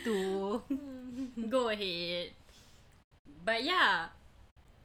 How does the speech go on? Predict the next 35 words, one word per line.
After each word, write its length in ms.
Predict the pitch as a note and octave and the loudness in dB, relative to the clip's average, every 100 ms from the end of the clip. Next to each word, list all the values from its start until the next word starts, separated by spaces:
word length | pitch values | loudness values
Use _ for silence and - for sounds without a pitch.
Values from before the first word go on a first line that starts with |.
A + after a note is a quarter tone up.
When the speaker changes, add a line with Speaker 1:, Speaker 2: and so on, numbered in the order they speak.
| - _ - - _ - - | -20 _ -20 -20 _ -20 -8
Speaker 2:
But 80 | A3+ | -4
then 180 | C4+ C#4 | -4 -4
there's, 180 | A3+ | -8
like, 280 | G#3+ - - G3+ | -8 -12 -12 -2
but 100 | A#3+ | 0
I 100 | B3+ | 0
have 100 | C4 | 0
friends 200 | E4+ D#4+ | -4 -4
from 180 | A3+ G3 | -6 -4
U 80 | |
O 20 | G3 | -4
L 180 | G3 F#3+ | -4 -6
also. 320 | F#3 F3 G#3 G#3+ | -10 -10 -10 -10
Speaker 1:
Mm-hmm. 260 | G3 G3+ F#3+ - | -10 -8 -12 -12
Speaker 2:
And 60 | F#3 | -8
honestly, 220 | A3+ B3 | -6 -4
U 120 | A#3+ | -4
O 20 | G#3+ | -4
L 140 | G#3+ | -4
people 220 | G#3 G#3+ G3 | -6 -10 -8
just, 160 | G3 F#3+ | -10 -8
like, 120 | - | -8
I 80 | F#3 | -6
respect 380 | F#3+ F#3+ A3 E3+ | -8 -8 -8 -8
them 160 | F#3+ | -10
lah. 180 | F3+ E3+ F3+ - - | -10 -14 -16 -18 -14
They 80 | G3 | -14
fucking 400 | G3 G#3 A#3 A3 | -12 -8 -6 -4
smart. 340 | A3 G3 F3 - - - - F#3+ | -4 -4 -6 -12 -20 -20 -20 -14
Speaker 1:
Yeah. 300 | F3+ F#3 G#3 | -8 -6 -4
Speaker 2:
They, 160 | A3+ B3 | 0 0
like, 320 | B3 F3+ - - | 0 -2 -6 -6
okay, 140 | C4 | -2
I 120 | G3+ | -2
don't, 220 | B3+ E4 | -2 -8